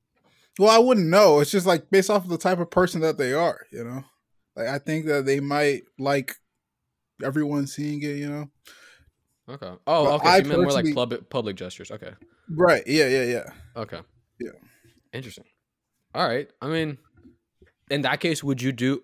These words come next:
Speaker 2: uh, what, what type of gift giver do you think you would be then? More sentimental, more, uh, functional? 'Cause I think functional gift giving is good too. It's a, it shows a sense of awareness at times.
Speaker 1: Yeah.
Speaker 2: You know what I mean? Like,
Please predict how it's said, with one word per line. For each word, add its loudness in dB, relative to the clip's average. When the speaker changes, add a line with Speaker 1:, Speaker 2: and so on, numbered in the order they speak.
Speaker 2:
uh, -6
what, 0
what -2
type -2
of -6
gift -6
giver -4
do -10
you -8
think -12
you -14
would -6
be -8
then? -10
More -4
sentimental, -2
more, -2
uh, -6
functional? -4
'Cause -10
I 2
think -2
functional 0
gift -2
giving -2
is -8
good -6
too. -8
It's -6
a, -2
it 0
shows 0
a -6
sense -6
of -8
awareness -4
at -6
times. -6
Speaker 1:
Yeah. 0
Speaker 2:
You -10
know 0
what 0
I -2
mean? -2
Like, -2